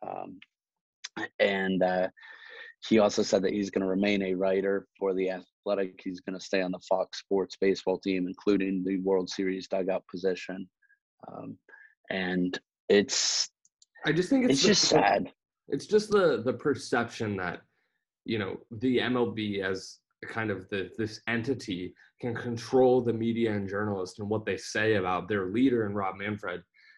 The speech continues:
Speaker 2: and that they would go so far as to punish, you know, an extremely well-respected and well-liked reporter for, for just critiquing his authority and his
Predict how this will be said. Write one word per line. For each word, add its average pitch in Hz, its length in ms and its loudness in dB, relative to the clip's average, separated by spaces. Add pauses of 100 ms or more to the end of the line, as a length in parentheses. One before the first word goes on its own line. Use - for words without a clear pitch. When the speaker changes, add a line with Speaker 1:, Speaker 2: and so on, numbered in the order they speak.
(120)
Speaker 2:
and 113 320 -2
that 117 160 -2
they 117 140 2
would 107 220 0
go 120 200 4
so 120 180 -2
far 113 280 -2
as 104 100 -8
to 104 100 -10
punish, 110 560 -4
you 107 100 -2
know, 92 220 -4 (500)
an 113 100 -2
extremely 156 760 4
well-respected 107 720 0
and 95 360 -6
well-liked 101 500 0
reporter 95 600 0
for, 92 300 -2 (440)
for 123 120 2
just 123 380 0
critiquing 139 840 -2
his 113 220 -4
authority 113 580 4
and 95 140 -2
his 101 180 -6